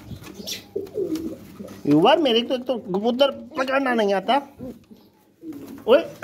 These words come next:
आ जा, भाग गया, व्यूअर भाग गया, जान छुड़ा के। तो दूरबीन को ना, आपको क्या, ये तो दूरबीन का कमरा था, दूरबीन को मैंने रख दिया यहाँ पर,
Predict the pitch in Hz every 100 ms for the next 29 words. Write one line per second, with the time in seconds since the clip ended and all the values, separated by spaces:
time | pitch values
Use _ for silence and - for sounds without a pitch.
0 | - - 214 277 294 311 - 214 254 233
1 | - - _ _ - 254 185 185 202 185
2 | 180 185 185 175 175 175 185 180 180 175
3 | - - - - - 349 320 330 - -
4 | - - 906 - - - - - - 339
5 | 311 320 - 285 349 - - - - -
6 | - - - 370 349 - 359 359 330 330
7 | - - - - - 302 247 233 - 185
8 | 190 202 208 208 208 - - - - -
9 | - - - 143 196 254 247 247 233 254
10 | 247 233 247 254 254 247 381 202 196 190
11 | 208 233 220 220 214 202 175 - - -
12 | - _ _ _ - 165 190 185 196 185
13 | 185 165 151 135 131 139 127 117 107